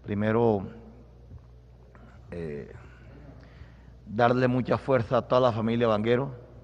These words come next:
a toda la familia de Felipe Vanguero, darle mucha fuerza, mandarle fuerza,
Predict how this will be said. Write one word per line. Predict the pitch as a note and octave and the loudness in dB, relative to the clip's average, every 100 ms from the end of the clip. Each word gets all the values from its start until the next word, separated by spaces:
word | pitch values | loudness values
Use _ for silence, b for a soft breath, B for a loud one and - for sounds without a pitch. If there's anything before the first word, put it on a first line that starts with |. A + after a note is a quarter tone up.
| - - - - - - | -20 -20 -20 -20 -18 -14
a | F#2 | -4
toda | A2+ | 2
la | A2+ | 2
familia | G#2+ G#2 A2 A2+ | 2 0 2 2
de | |
Felipe | G#2 G2+ G2 | 0 -4 -2
Vanguero, | G#2 F#2+ G#2 A#2 | 0 0 2 2
darle | A2 G#2+ A2 | 2 2 2
mucha | A2+ B2+ B2 | 2 2 0
fuerza, | G#2+ B2 A2 A2+ | 2 0 0 0
mandarle | G2 G2 G#2 A2+ | 0 2 2 2
fuerza, | B2+ B2 A2 A#2 | 2 0 2 -4